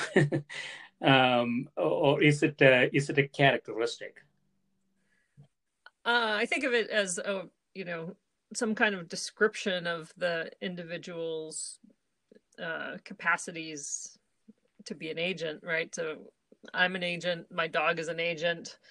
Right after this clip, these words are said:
Speaker 2: but we're very different kinds of agents, and I'm interested in how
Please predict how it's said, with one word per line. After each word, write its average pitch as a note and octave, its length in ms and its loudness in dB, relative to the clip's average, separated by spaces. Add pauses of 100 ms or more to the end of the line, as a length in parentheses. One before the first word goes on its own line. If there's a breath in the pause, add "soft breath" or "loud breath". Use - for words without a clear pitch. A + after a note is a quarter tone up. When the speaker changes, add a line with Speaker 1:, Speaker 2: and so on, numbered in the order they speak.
(440 soft breath)
Speaker 2:
but F#3 120 2
we're F#3 100 0
very F#3 220 2
different F#3+ 280 -2
kinds F#3+ 360 0
of E3+ 80 -4
agents, E3 680 -6 (120)
and D#3 280 -8
I'm D#3 140 -10
interested E3 540 -8
in D3+ 260 -8 (600)
how D#3 560 4